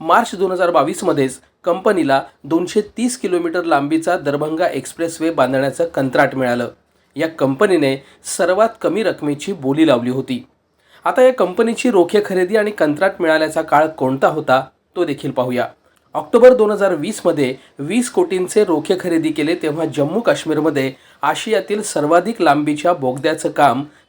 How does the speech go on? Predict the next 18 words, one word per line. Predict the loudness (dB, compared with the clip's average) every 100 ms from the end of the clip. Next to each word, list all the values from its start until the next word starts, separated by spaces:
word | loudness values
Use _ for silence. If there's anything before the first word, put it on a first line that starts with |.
| -2
त्याच | -2 -2 -4
वर्षी | -6 -6 -8 -10 _ -10
ऑक्टोबर-नोव्हेंबरमध्ये | -10 -6 -4 -2 -2 -2 -2 -2 -4 -4 -4
कंपनीला | -2 -2 2 2 2 2
मिळालं. | 4 2 0 -6 _ _ _ _ -4
एप्रिल | -2 0 0
दोन | 0
हजार | 0 -2
तेवीस | 0 0 0 -2 -2
मध्ये | 0 0 -2 _
एकशे | -8 -4 -4
चाळीस | -2 2 2 2 0
कोटींचे | -2 -2 -4 -2 -2
रोखे | -2 -4 -6
खरेदी | -4 -2 -2
केले | -2 -2 -2
गेले. | -2 -4 -8 _ _ _
त्यानंतर | -4 -4 0 0